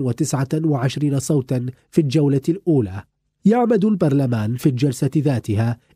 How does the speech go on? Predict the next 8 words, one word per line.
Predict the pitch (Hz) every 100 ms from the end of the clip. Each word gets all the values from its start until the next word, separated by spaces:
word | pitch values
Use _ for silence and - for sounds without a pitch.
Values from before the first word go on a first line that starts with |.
| _
إذا | 170 165
ما | 160 160
فشل | - 151 113
التصويت | 107 - 131 175 151
على | 160 147
اختيار | 139 - 139 135 131
رئيس | 135 131 147
للجمهورية | 131 123 135 123 135 127 101 101